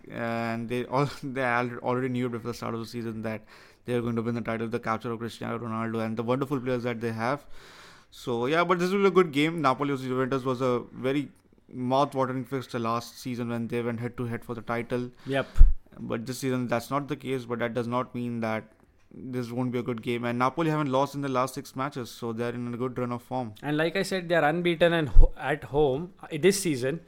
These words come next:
Speaker 2: And the last time they, you know, they are unbeaten in eighteen Serie A games since March two thousand and eighteen. And the last time, the, the nineteen, they last went nineteen unbeaten at Sao Paulo back in September two thousand sixteen. So that's one more,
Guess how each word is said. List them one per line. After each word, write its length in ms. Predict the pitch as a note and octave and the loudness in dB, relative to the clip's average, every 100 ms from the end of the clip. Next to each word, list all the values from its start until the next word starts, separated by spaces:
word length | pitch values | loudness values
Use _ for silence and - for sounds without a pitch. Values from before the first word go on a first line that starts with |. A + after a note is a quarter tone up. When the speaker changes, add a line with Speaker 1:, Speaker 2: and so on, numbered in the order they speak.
| - - - - | -20 -20 -20 -6
Speaker 2:
And 180 | C3+ C#3+ | -4 -2
the 60 | |
last 400 | C#3+ C#3+ F#3 - | 2 2 2 0
time 320 | E3+ E3 F3+ F3 - - - | -2 -2 -4 -10 -20 -20 -4
they, 440 | C#3 D#3+ D3+ D3+ | 4 4 4 0
you 120 | D3+ | -2
know, 120 | G3 F3+ | 0 2
they 100 | E3 | 2
are 120 | D#3+ | 2
unbeaten 460 | E3 A3 A3 G#3 G#3 | 2 0 0 0 0
in 120 | G3+ | 0
eighteen 420 | D3+ D#3 G#3+ G#3+ | -2 -2 -2 -2
Serie 260 | G3 E3+ E3+ | -2 0 2
A 100 | E3+ | 0
games 440 | D3+ C#3 B2+ B2 - - - | 0 -2 -4 -10 -16 -20 -12
since 260 | - D#3 C#3 | -6 -4 0
March 380 | C#3 D#3+ D#3 | 2 4 2
two 100 | E3 | -2
thousand 340 | D#3+ D3 C#3+ C#3+ | 0 0 0 0
and 140 | C3 | 0
eighteen. 520 | B2+ A#2 C#3 A#2 D#3 - - - - | -2 -2 -4 -4 -4 -10 -20 -20 -10
And 360 | B2+ C#3+ C#3+ C#3 | -4 -4 -4 -4
the 60 | |
last 500 | C3+ C#3 D3+ G3 - | -4 2 4 4 2
time, 420 | G3 F3+ F#3 F3+ D3 | 0 0 -2 -4 -4
the, 120 | C#3 | -2
the 120 | C#3+ | 0
nineteen, 680 | C#3+ D#3 E3 G#3 G#3 G3+ F#3 - - | 0 -2 -2 -2 -2 -2 -6 -12 -10
they 360 | D3 D#3+ E3+ D#3+ C#3+ C#3+ - | -4 -2 -2 -2 -8 -16 -10
last 400 | C#3+ D#3 G3+ - | 2 4 4 0
went 200 | F#3 F#3 | -2 0
nineteen 380 | D3+ D#3+ E3 G#3 | 0 -2 -2 0
unbeaten 440 | F3+ F3+ F3 F3+ | 0 0 0 0
at 160 | E3+ E3+ | 0 -2
Sao 200 | - D#3 | 0 2
Paulo 300 | E3 E3+ E3+ | 2 2 4
back 260 | D#3 D#3+ F#3 | 4 2 0
in 100 | F3+ | -4
September 480 | D#3 - F3 F3 E3 | -6 -4 -2 0 0
two 140 | E3 | 0
thousand 300 | D#3 D3+ C#3+ | 0 0 -2
sixteen. 400 | D3+ - C3+ A2+ | -6 -8 -6 -4
So 100 | C3 | -2
that's 240 | C3+ C#3+ | -2 -2
one 300 | D3+ D3 E3 | 0 0 0
more, 380 | E3+ E3 E3 D#3+ | 0 2 2 0